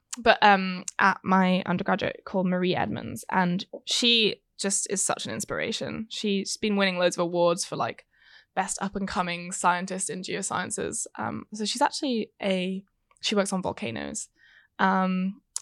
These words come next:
and she also has, I think, two or maybe even three young children. She lives, like, an hour and a bit drive away from the university 'cause, like, her, her husband or her partner, um, lives in the other direction for work. And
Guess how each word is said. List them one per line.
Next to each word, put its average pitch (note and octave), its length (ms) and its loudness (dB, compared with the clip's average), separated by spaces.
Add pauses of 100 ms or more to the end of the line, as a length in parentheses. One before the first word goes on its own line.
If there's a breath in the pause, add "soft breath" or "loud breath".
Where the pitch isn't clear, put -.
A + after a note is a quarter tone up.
(120)
and F#3+ 460 2
she - 200 -2
also A3 220 0
has, A#3 220 0
I G3+ 80 -4
think, G3+ 200 -6
two A3 220 0
or G#3+ 80 0
maybe G3+ 220 0
even G#3 200 -2
three G3 360 -2
young G3 320 0
children. G3 720 2 (320 loud breath)
She - 180 -4
lives, G3 460 0
like, F#3+ 220 -4
an E3 100 -4
hour F#3 260 4
and F#3+ 100 2
a F#3 40 0
bit G3 220 -2
drive F#3+ 340 2
away F#3 300 -6
from F3+ 480 -14
the F#3 60 -14
university G3+ 640 -4
'cause, - 480 -6
like, F#3+ 400 -6
her, - 400 -2 (160)
her F#3+ 100 0
husband F#3+ 500 0
or G3+ 200 -2
her G3 80 -4
partner, G3 480 -2 (580 soft breath)
um, F#3 480 -2
lives G3 560 -6 (220)
in G3+ 100 0
the F#3+ 120 0
other A#3 180 6
direction A3+ 480 2
for G#3+ 120 -2
work. G#3 380 4
And G3+ 160 -4